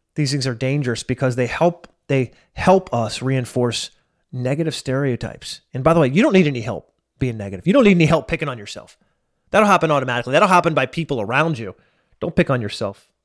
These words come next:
Emotional reasoning is another distortion that happens. "I feel like an idiot, so I must be one.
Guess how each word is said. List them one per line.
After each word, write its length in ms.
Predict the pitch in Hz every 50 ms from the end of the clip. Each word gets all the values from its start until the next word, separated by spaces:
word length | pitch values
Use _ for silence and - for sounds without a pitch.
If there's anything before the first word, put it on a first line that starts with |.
| _ _ _ _ _ _ _ _ _ _ _ _ _ _ _ _ _ _ _ _ -
Emotional 520 | 165 170 180 190 202 196 - - 180 170 151
reasoning 380 | 151 180 190 196 170 180 170
is 100 | 160 131
another 380 | 156 165 165 160 165 156 143 - - - _ _
distortion 560 | - 143 - - - 180 170 165 156 - 170
that 100 | 156 147
happens. 600 | 139 156 160 160 160 - 156 143 139 - - - - _ _ _ _ _ _ _ _ _ _ _ _ _ _ _ _ _ _ _ _ _ _ _ _ _ _ _ _ _ _ _ _ _ _ _ _ _ _ -
"I 140 | - 175 175
feel 400 | 170 - - - 208 214 220 208
like 200 | 196 180 - -
an 100 | 170 165
idiot, 380 | 160 156 160 160 151 - _ -
so 160 | - - 185
I 60 | 160 147
must 280 | 151 151 139 120 131
be 140 | 131 143 139
one. 260 | 131 123 113 113 117